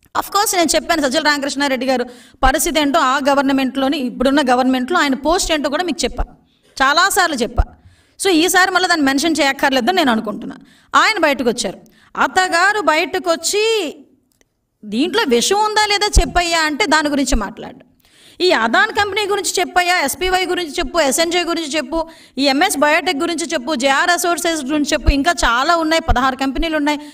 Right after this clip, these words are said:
వీటి గురించి సమాధానం చెప్పంటే దాని గురించి మాట్లాడు. దుష్ట చతుష్టయం, విషపు, ఆ, ప్రెస్,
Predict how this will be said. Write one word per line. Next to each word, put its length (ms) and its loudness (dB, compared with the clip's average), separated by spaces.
వీటి 220 2
గురించి 200 -2
సమాధానం 440 2
చెప్పంటే 400 0
దాని 260 2
గురించి 260 0
మాట్లాడు. 440 -6
దుష్ట 280 -4
చతుష్టయం, 640 -4
విషపు, 460 0
ఆ, 760 0
ప్రెస్, 680 -2